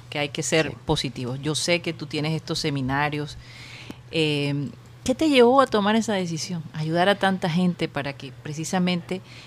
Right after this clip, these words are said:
Speaker 1: hicieran un cambio en su mente y, y, y proyectaran mucho más felicidad, mucha más alegría o, o poner más brillo a su vida.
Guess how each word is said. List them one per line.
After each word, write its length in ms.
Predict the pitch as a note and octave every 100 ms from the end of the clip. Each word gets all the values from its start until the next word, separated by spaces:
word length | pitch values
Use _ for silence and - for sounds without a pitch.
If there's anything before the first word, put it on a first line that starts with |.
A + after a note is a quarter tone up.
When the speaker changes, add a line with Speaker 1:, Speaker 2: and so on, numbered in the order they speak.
| -
Speaker 1:
hicieran 400 | E3+ F#3 G3 G3+
un 160 | G3+ F#3+ -
cambio 360 | G#3 G3+ F3+
en 100 | E3
su 120 | D#3 D#3
mente 420 | D#3 D#3 - G3+ - - - - - - -
y, 340 | E3+ E3 D#3 -
y, 400 | E3 D#3+ D#3+ - -
y 80 |
proyectaran 720 | E3 F#3 F3 F3 - G#3 A3+ A3
mucho 360 | A3 A#3 A#3
más 520 | G3 G#3 G3+ - - - - - - - - - - - -
felicidad, 680 | - G3+ F#3 - F3 F3 D#3+
mucha 340 | F3+ E3+ -
más 180 | F#3+ F#3
alegría 720 | G3 F3 D#3 E3 G3 E3+ C3+ -
o, 200 | D#3 D3
o 100 | -
poner 340 | D#3+ F3 F#3+
más 200 | G#3 G#3+
brillo 340 | F#3 B3+ A3+ F3+
a 20 |
su 160 | E3 C3+
vida. 240 | B2+ -